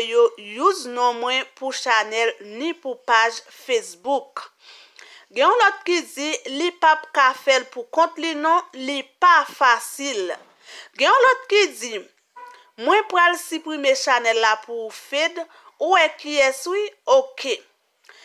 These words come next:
Gen yon lòt moun ki di, hmm, ti peyi sa, fòk nou, si veye tout kote, se dilèt pou yo dilèt chanèl yo wi, Fèt.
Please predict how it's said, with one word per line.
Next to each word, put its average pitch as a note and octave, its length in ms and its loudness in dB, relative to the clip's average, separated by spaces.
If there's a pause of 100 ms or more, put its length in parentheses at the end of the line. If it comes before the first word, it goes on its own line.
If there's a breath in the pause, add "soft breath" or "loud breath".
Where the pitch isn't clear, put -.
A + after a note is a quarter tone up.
(140 loud breath)
Gen A3 180 -4
yon E4+ 160 6
lòt G4+ 240 2
moun F4 280 0
ki F4 180 0
di, D4+ 220 -4
hmm, E4 580 -2
ti - 260 -10
peyi F4+ 360 0
sa, D4 260 2 (160)
fòk D4 420 2
nou, C#4+ 320 -6 (300 loud breath)
si - 340 -6
veye D4+ 300 2 (140)
tout G#4+ 320 -2
kote, D#4 480 2 (460)
se C#4+ 300 -2
dilèt D4+ 480 -2
pou C#4+ 140 -8
yo C4+ 120 2
dilèt C4 460 -2
chanèl A#3 640 -2
yo A#3+ 240 2
wi, D4+ 160 -6
Fèt. G3 400 -6